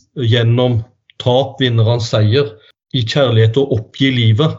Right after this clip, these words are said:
så vinner han menneskehjertene tilbake. Eh, så, så det er noe dypt her. Og, og Paulus, for det var jo snakk om, eh, at denne verdens fyrste kastes ut i denne forbindelse.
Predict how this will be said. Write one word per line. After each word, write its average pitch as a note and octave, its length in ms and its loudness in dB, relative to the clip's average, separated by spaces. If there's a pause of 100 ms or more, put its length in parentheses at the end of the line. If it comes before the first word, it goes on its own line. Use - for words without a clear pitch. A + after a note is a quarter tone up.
(140)
så C3+ 240 -4
vinner A2 400 2
han B2+ 200 0 (400)
menneskehjertene A#2 920 -2 (100)
tilbake. A#2+ 540 -2 (600)
Eh, A#2+ 320 -2
så, C3+ 240 0
så C3 120 -2
det C3 100 2
er C3 100 0
noe D#3+ 120 2
dypt D#3 360 -2
her. B2+ 120 0
Og, A#2+ 280 -2 (200)
og D3+ 160 -4
Paulus, D3 480 0 (320)
for C#3 160 -2
det C3+ 120 2
var C3+ 200 2
jo C#3+ 120 -2
snakk B2 280 -2
om, B2+ 240 0
eh, B2 300 2 (500)
at A2 120 -4
denne C3 240 2
verdens A2+ 500 2 (220)
fyrste A2 480 -4
kastes A#2 480 -4
ut F3+ 500 0 (640)
i D3+ 120 0
denne C#3 200 0
forbindelse. A2 600 -2